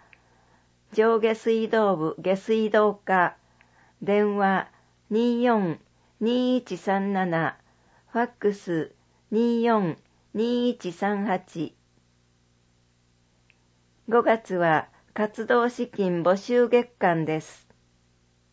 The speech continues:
日本赤十字社は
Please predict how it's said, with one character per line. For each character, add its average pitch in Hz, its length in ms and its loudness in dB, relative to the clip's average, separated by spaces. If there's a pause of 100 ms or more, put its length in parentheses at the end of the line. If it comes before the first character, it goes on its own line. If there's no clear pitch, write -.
(1120)
日 214 140 0 (140)
本 262 200 2
赤 226 160 -4 (180)
十 240 200 0
字 226 140 -2
社 190 220 -2
は 165 320 0